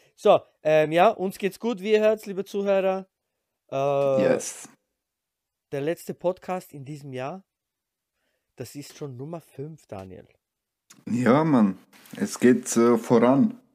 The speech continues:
Speaker 2: Ich hoffe, wir werden immer besser und besser. Es tut uns leid, wir werden noch unseren Stil finden, Leute.
Speaker 1: Also ich
Speaker 2: Aber
Speaker 1: glaub, wir haben ihn schon gefunden, wir müssen ihn einfach nur noch perfektionieren.
Speaker 2: <laughs> Ja, genau.
Speaker 1: Und dann, äh, wird das schon was, dann wird das schon was.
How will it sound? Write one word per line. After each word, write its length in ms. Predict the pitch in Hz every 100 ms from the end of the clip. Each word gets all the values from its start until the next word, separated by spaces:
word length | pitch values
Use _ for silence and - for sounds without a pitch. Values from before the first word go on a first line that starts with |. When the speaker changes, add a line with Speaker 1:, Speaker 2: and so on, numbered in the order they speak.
| _ _ _ _ _ -
Speaker 2:
Ich 180 | 107 -
hoffe, 340 | 123 139 120
wir 100 | 113
werden 240 | 117 123 120
immer 200 | 123 113
besser 320 | 113 110 117
und 120 | 107
besser. 640 | 107 107 123 120 113 98 - - _ -
Es 160 | 104 -
tut 200 | - 110
uns 160 | 120 110
leid, 320 | 110 123 -
wir 120 | 107
werden 200 | 110 113
noch 200 | 113 110
unseren 420 | 113 113 107 110 107
Stil 380 | - 131 127
finden, 640 | 117 - 123 127 143 147 127
Leute. 540 | 110 110 143 147 151 - _ _ _ _ _ -
Speaker 1:
Also 240 | 117 117
ich 40 |
Speaker 2:
Aber 80 | 104
Speaker 1:
glaub, 220 | 123 110
wir 60 | 110
haben 140 | 107 113
ihn 80 |
schon 200 | 104 117
gefunden, 460 | 107 104 123 123 107
wir 100 | 107
müssen 260 | 104 95 101
ihn 80 |
einfach 280 | 101 104 92
nur 120 | 104
noch 140 | 98 -
perfektionieren. 800 | 101 98 107 - 127 82 82 135 - - - -
Speaker 2:
<laughs> 380 | 175 220 156 135
Ja, 300 | 104 101 104
genau. 340 | 95 95 98 - _ - - _ 127 120 117
Speaker 1:
Und 100 | 104
dann, 220 | 117 107
äh, 240 | 107 107 98
wird 200 | 120 -
das 80 | 113
schon 200 | - 87
was, 200 | 80 -
dann 140 | 107
wird 200 | 98 92 -
das 80 |
schon 140 | - 82
was. 300 | 65 _